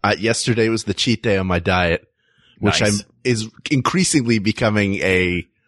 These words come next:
Speaker 1: it feels like a farewell tour of foods I used to eat on the reg.
Speaker 2: <laughs>
Speaker 1: 'Cause every time I eat it now, my stomach's like, "You don't like that anymore.
Speaker 2: Yeah.
Speaker 1: Go to the bathroom."
Speaker 2: So if this is the farewell tour, are they
Speaker 1: Mm-hmm.
Speaker 2: doing lots and lots of encores?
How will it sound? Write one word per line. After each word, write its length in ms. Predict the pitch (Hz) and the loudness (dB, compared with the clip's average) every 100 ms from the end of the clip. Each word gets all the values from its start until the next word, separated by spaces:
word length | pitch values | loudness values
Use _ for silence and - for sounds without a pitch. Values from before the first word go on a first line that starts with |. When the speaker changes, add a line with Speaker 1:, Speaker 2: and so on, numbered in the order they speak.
| _ _ _ _ _ 117 | _ _ _ _ _ -2
Speaker 1:
it 140 | 123 | 0
feels 200 | 151 156 | 0 0
like 120 | 160 | 0
a 80 | 123 | 0
farewell 480 | - 135 127 127 135 | -2 0 2 2 0
tour 420 | - 156 156 165 | 0 0 2 2
of 140 | 147 131 | 0 -2
foods 340 | - 143 139 | 0 0 2
I 80 | 139 | 0
used 240 | 127 127 - | 0 0 -2
to 140 | - | -2
eat 220 | 123 131 - - | -2 -2 -10 -4
on 200 | 123 120 | 0 2
the 100 | 110 | 0
reg. 380 | 98 107 127 147 151 | 0 0 0 -2 -6
Speaker 2:
<laughs> 60 | - 226 - 190 233 - - - - | -4 -6 -6 -6 -6 -6 -8 -8 -4
Speaker 1:
'Cause 120 | 143 - | -4 -2
every 240 | 151 160 | -2 -2
time 220 | 160 147 | -2 0
I 80 | 139 | 0
eat 180 | 131 135 | 2 0
it 100 | 156 | 0
now, 160 | 156 156 | 0 0
my 140 | 135 | 0
stomach's 420 | - 131 131 127 | 0 -2 -2 0
like, 220 | 113 92 | 0 -2
"You 260 | 90 113 196 | -2 0 0
don't 320 | 113 101 101 | 2 2 0
like 220 | 92 92 101 92 | -2 -2 -2 -2
that 200 | 131 135 | 0 0
anymore. 640 | 107 90 90 87 87 123 90 | 0 0 0 0 2 0 0
Speaker 2:
Yeah. 300 | 85 80 78 - | 0 0 -4 -4
Speaker 1:
Go 140 | 269 | -2
to 80 | 339 | 0
the 100 | 277 | 0
bathroom." 840 | 277 262 - 135 120 92 85 104 - | 0 0 0 -2 0 -2 -4 -8 -6
Speaker 2:
So 260 | 165 156 143 | -2 0 0
if 120 | 151 | -2
this 180 | 165 156 | 0 0
is 140 | 156 147 | 0 0
the 100 | 143 | 0
farewell 500 | 139 127 110 113 104 | 0 0 2 0 -2
tour, 360 | - 117 101 | -2 0 2
are 80 | 104 | 2
they 120 | 107 107 | 2 2
Speaker 1:
Mm-hmm. 60 | |
Speaker 2:
doing 260 | 107 110 98 | 2 2 2
lots 300 | 95 98 - | 2 0 0
and 100 | 95 | 0
lots 240 | 98 - | 0 0
of 100 | 113 | 0
encores? 640 | 92 90 92 107 104 110 | 2 0 0 0 0 0